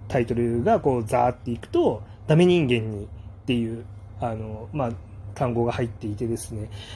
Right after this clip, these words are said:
まあ、こちらも実は一握りの毒が含まれてるんですね。っていうので、まあ、個人的に、あくまで僕の考えですけど、ちょっ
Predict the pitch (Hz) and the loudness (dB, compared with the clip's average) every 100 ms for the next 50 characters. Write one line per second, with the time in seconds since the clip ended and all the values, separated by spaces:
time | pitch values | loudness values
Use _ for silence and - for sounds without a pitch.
0 | - 208 240 - 262 254 247 240 208 165 | 0 4 6 6 4 6 8 8 6 4
1 | 185 220 208 120 - 165 156 127 107 110 | 2 4 4 4 6 6 6 2 2 0
2 | 110 123 107 98 - 139 120 113 101 104 | 0 -2 -2 -4 -2 0 2 0 -2 -6
3 | 98 101 - - 131 143 - - - - | -6 -8 -8 -6 -6 -6 -8 -12 -12 2
4 | 226 247 262 180 117 135 127 120 131 202 | 4 6 4 2 4 6 6 4 2 2
5 | 139 - - 233 370 370 - 349 359 320 | 2 0 2 4 6 4 2 0 0 0
6 | - - - 277 277 294 131 139 233 233 | -6 -14 0 2 4 4 4 4 2 2
7 | 240 262 269 233 - 247 330 113 - 269 | 0 2 2 0 0 0 2 0 0 -2